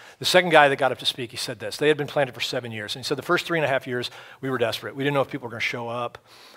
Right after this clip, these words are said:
Um, we, we were raising money. We didn't have to, you know, we didn't, people weren't giving or anything like that. We were desperate. And so we operated from a position of desperation the first three and a half years. And then people started coming. And they actually, we figured they would come back the next week. Like, they had been there enough times that we could gain some confidence in that.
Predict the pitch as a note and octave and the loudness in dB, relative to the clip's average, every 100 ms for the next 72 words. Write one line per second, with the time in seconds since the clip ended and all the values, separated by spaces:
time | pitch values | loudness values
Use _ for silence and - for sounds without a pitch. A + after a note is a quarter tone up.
0 | - - A#2+ A#2+ A2+ A2 G2 - - _ | -20 -10 -4 -2 -2 -6 -14 -20 -20 _
1 | B2+ C3+ D#3+ B2+ A#2 C3 F3+ D#3 D#3+ D#3+ | -8 -6 -6 -6 0 4 4 6 6 6
2 | D#3+ C3 C3 C3+ - C3+ B2+ A#2+ A2+ C3 | 4 0 2 0 2 -2 -2 -6 -6 -8
3 | B2+ B2+ C#3+ - C3+ C3+ A#2+ A#2+ A#2+ A#2 | -8 -14 -14 -10 -8 -8 -8 -8 -8 -8
4 | A2 A#2 G#2 A2 B2 C3+ C#3 C3+ - - | -10 -12 -10 -8 -6 -4 -2 -4 -8 -20
5 | - F3 - B2 F2+ - - - B2+ D3 | 4 6 6 -2 -12 -16 -20 -10 -4 0
6 | C3+ C#3+ D#3 D#3 D3 C#3+ C3+ C#3+ C3+ A#2+ | 0 6 8 8 8 2 2 -4 -4 -2
7 | D#3 D#3+ A#2+ D3+ - D3 D#3 - A#2+ G2 | 0 0 2 2 2 2 2 2 -2 -12
8 | _ - E3+ - D#3 D3 C3 D3 D3 A2+ | _ -8 -6 -2 -2 0 0 0 -2 -2
9 | - - - - D3+ D#3 E3+ D#3+ - D3+ | -8 -12 -16 -6 0 2 2 -2 2 2
10 | - E3 C3 A#2+ D3 D3+ D#3 C#3+ D3+ - | 4 4 4 6 6 6 4 2 -2 2
11 | F#3 F3+ D3 D3 D3 E3 D3 D3 - C#3+ | 4 6 6 4 4 4 8 8 8 2
12 | C#3 E3+ E3+ A#2+ C3+ D3 D3 C#3 E3 D#3+ | 2 2 2 4 2 6 6 6 8 8
13 | D#3 D#3 - E3+ E3 D3 C#3+ C#3 C#3+ C3+ | 8 8 8 8 8 6 2 4 0 0
14 | D#3+ C#3 D#3+ D#3 E3 A3 G#3 F#3 C#3 - | -4 0 0 0 0 6 6 6 2 0
15 | B2+ B2 D3 | 2 2 2